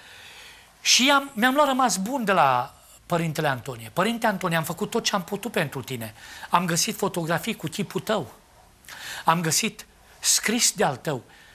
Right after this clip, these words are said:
Am găsit o cărticică scrisă de tine.” Culmea, acest om neînvățat a fost trimis din munte în o mie nouă sute treizeci și patru, treizeci și șapte,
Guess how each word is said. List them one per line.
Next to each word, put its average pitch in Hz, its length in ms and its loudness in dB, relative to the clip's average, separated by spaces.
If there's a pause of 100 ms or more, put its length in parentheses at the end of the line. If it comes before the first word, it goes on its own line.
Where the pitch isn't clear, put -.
(320)
Am 175 160 0
găsit 170 300 2
o 208 100 4
cărticică 202 600 0
scrisă - 380 0
de 226 140 2
tine.” 196 420 -4 (200)
Culmea, 175 400 2
acest 196 360 -2
om 196 400 0
neînvățat 156 760 -2 (540)
a - 80 4
fost - 300 4
trimis 214 460 0
din 180 240 0
munte 165 600 0 (380)
în 185 140 2
o 196 60 4
mie 220 100 0
nouă 262 120 2
sute - 180 2
treizeci 165 580 0
și - 220 -2 (360)
patru, 214 360 0
treizeci 147 420 -2
și - 140 -4
șapte, 170 640 0